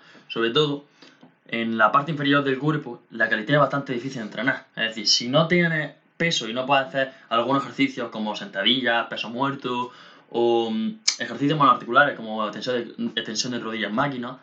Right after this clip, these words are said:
es muy difícil poder tener una pierna grande, voluminosa y estética a partir de la calistenia. Esa es su principal limitación.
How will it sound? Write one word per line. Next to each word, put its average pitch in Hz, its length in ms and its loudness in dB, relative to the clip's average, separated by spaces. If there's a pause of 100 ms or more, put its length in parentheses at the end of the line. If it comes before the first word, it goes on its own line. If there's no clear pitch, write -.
(460)
es 160 120 6
muy 170 280 6
difícil 156 500 0 (340)
poder 143 440 6 (120)
tener 135 200 0
una 143 160 2
pierna 113 420 -4
grande, 131 500 2
voluminosa 117 600 -2 (340)
y 117 100 0
estética 165 560 0 (160)
a 113 100 0
partir - 240 -2
de 151 60 4
la 143 60 0
calistenia. 107 400 -6
Esa 131 180 -2
es 175 60 -4
su 165 100 2
principal 135 360 -2
limitación. 107 360 -2